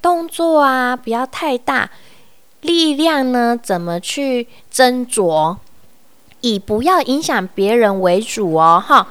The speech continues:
是不是这样看起来就是比较好？别人也觉得说，嗯，你很有礼貌哦。可是呢，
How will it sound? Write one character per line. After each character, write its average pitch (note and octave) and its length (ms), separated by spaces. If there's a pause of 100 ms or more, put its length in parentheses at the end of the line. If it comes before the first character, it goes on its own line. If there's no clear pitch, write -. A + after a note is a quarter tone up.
(260)
是 - 140
不 C#4+ 100
是 C#4 200
这 D4 120
样 C4+ 140
看 C4 200
起 B3 120
来 D#3+ 80
就 G#3+ 160
是 G#3 340 (220)
比 F3 100
较 G3 260
好？ - 360
别 F#3+ 160
人 G3+ 180
也 F3 160
觉 F#3 200
得 F3+ 80
说， G3+ 260
嗯， C4 280
你 F3 140
很 A3+ 240
有 F#4 200
礼 E4+ 160
貌 E4+ 320
哦。 D4 340 (640)
可 C4+ 160
是 G4 200
呢， F#4+ 220